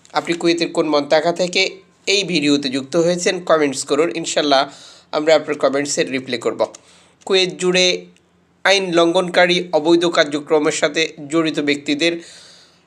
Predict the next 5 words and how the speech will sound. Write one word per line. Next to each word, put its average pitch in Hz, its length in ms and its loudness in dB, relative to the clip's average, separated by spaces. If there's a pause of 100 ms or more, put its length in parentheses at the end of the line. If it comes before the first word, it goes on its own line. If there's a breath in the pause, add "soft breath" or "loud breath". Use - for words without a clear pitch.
সাজা 185 440 2
নিশ্চিত 170 360 0 (120)
করা 147 180 6 (240)
শুরু - 420 -2
হয়েছে 185 380 0